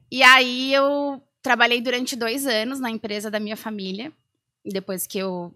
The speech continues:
engravidei, aí meu filho nasceu, e quando ele tinha uns dois aninhos, eu comecei um processo de autoconhecimento, porque eu não tava feliz, eu não gostava do que eu fazia,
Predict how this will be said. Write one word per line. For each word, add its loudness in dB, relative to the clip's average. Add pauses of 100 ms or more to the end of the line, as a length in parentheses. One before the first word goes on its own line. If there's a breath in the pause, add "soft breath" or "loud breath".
engravidei, -4
aí -2
meu -4
filho -6
nasceu, -4
e -10
quando -4
ele 0
tinha -6
uns -8
dois -6
aninhos, -6
eu -4
comecei -4
um -8
processo -2
de -4
autoconhecimento, -4
porque -10
eu -6
não -6
tava -4
feliz, -8
eu -6
não -8
gostava -2
do -10
que -12
eu -10
fazia, -6